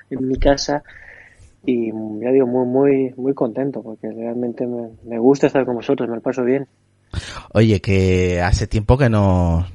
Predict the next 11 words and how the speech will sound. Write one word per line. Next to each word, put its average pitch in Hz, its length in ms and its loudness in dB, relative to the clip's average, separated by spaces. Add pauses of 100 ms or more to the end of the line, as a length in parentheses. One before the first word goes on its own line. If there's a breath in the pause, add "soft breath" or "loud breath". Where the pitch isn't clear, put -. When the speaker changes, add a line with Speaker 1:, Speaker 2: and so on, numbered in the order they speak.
Speaker 2:
no 101 160 2
te, 90 180 4
no 95 160 2
te 104 100 4
pasas 90 300 4
por - 160 4
aquí, 95 160 2
has 117 80 4
estado 98 680 4
malito, 90 400 2
¿no? 113 320 0